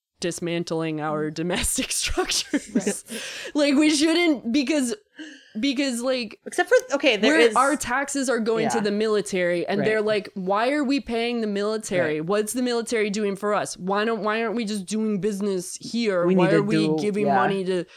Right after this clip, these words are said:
Speaker 1: people to do a thing there?"
Speaker 2: Why aren't
Speaker 3: There,
Speaker 2: we
Speaker 3: there's
Speaker 2: sending all of our
Speaker 3: anti-Fed
Speaker 2: tanks
Speaker 3: current.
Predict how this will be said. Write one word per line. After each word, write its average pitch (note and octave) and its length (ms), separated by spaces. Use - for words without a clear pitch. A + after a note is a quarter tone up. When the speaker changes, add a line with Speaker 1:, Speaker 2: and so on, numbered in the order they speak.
Speaker 1:
people G#3+ 260
to G3+ 100
do F#3 240
a - 20
thing F#3 360
there?" G3+ 120
Speaker 2:
Why B3 280
aren't B3+ 220
Speaker 3:
There, A#3+ 100
Speaker 2:
we B3 180
Speaker 3:
there's B3 140
Speaker 2:
sending A#3 340
all C4+ 260
of B3+ 100
our F#3 60
Speaker 3:
anti-Fed D#3 160
Speaker 2:
tanks G3+ 200
Speaker 3:
current. D3 380